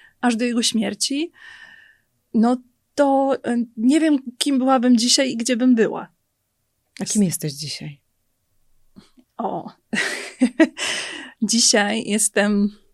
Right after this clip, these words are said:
Speaker 1: e, myślałam sobie, e, co powiem, jak zadasz mi to pytanie. I przyszedł mi do głowy przykład,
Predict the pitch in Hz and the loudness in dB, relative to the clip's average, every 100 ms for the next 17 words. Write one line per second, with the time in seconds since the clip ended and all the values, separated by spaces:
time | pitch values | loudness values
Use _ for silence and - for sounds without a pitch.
0 | _ _ _ _ _ - _ _ _ _ | _ _ _ _ _ -12 _ _ _ _
1 | _ _ _ _ _ 208 202 226 277 262 | _ _ _ _ _ -6 -2 -2 2 2
2 | 233 - 202 196 - _ - - - - | 2 0 -2 -2 -4 _ -14 -12 -12 -18
3 | - _ - 262 262 240 220 196 202 208 | -20 _ -2 -2 0 0 -2 -2 -2 -2
4 | 214 233 214 202 226 - 190 175 208 247 | -2 -2 -4 -6 -8 -8 -6 -6 -4 -4
5 | 262 _ _ - 196 - _ _ 208 - | -6 _ _ -18 -16 -16 _ _ -12 -8
6 | - 254 247 220 214 208 202 240 226 208 | -4 -2 -2 -2 -2 -4 -4 -2 -4 -4
7 | - 226 - 208 - - | -6 -6 -4 -6 -8 -18